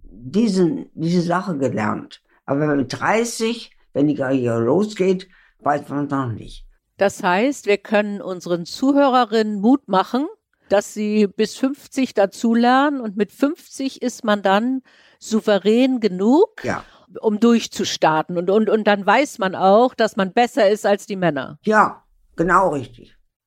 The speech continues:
Speaker 2: Interessanterweise, meine Mutter ist geboren neunzehnhundertfünfunddreißig,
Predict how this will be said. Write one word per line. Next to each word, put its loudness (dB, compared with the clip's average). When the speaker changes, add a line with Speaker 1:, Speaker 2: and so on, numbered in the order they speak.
Speaker 2:
Interessanterweise, 0
meine 0
Mutter 0
ist -6
geboren 2
neunzehnhundertfünfunddreißig, -2